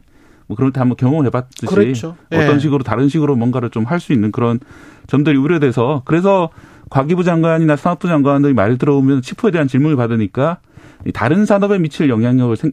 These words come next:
Speaker 1: 생각해봐야 된다, 따져봐야 된다,
Speaker 2: 음.
Speaker 1: 신중하게 결정하겠다 이런 내용들을 말을 하거든요.
Speaker 2: 그렇죠.
Speaker 1: 그 내용은 이제 반도체 산업뿐만 아니라 다른 산업에 중국과의 무역 마찰이 생기는 걸 원치 않는다 이런 의도로 저는 읽-, 읽었습니다.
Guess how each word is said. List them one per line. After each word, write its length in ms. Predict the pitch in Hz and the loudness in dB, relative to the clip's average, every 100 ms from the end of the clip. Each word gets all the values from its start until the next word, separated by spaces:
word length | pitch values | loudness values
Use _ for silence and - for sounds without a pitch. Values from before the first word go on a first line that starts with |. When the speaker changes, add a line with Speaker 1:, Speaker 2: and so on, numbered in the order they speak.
| _ | _
Speaker 1:
생각해봐야 460 | - 160 147 120 107 | -4 -4 -2 -2 -2
된다, 220 | 92 95 | -2 -2
따져봐야 300 | 147 135 104 | -2 0 0
된다, 380 | 87 85 90 123 | -2 -4 -6 -6
Speaker 2:
음. 160 | 147 123 | -6 -6
Speaker 1:
신중하게 420 | 101 147 165 160 | -2 0 0 0
결정하겠다 500 | 123 101 104 95 104 | 0 -2 -4 -4 -4
이런 140 | 117 135 | 0 0
내용들을 260 | 107 110 | 0 -4
말을 200 | 90 80 | -4 -4
하거든요. 420 | 113 117 110 90 147 _ _ - | -4 -4 -4 -6 -6 _ _ -10
Speaker 2:
그렇죠. 380 | 160 143 - 131 | -6 -6 -8 -4
Speaker 1:
그 80 | |
내용은 340 | 147 170 170 175 | -2 -2 -2 0
이제 100 | 135 | -2
반도체 420 | - 110 170 202 | 0 0 0 0
산업뿐만 540 | 190 180 - 202 190 | 0 -2 0 0 2
아니라 360 | 139 120 151 214 _ _ - | 2 0 -2 -4 _ _ -14
다른 300 | - 131 185 | -2 0 2
산업에 520 | 185 180 180 196 185 | 2 0 0 -2 -2
중국과의 500 | - 175 160 160 151 | -2 -2 -2 0 0
무역 180 | - 127 | 2 2
마찰이 300 | 135 131 131 | 0 0 -2
생기는 280 | 143 139 127 | 0 0 0
걸 80 | 123 | 0
원치 280 | 98 101 151 | 0 0 0
않는다 400 | 135 123 101 85 | 0 0 -2 -4
이런 380 | 131 160 156 - | -2 0 -2 -4
의도로 360 | 92 123 139 127 | -4 -2 0 -2
저는 260 | 117 98 | -2 -2
읽-, 100 | 110 | -2
읽었습니다. 640 | 110 113 - - 71 98 | -2 -4 -4 -6 -8 -10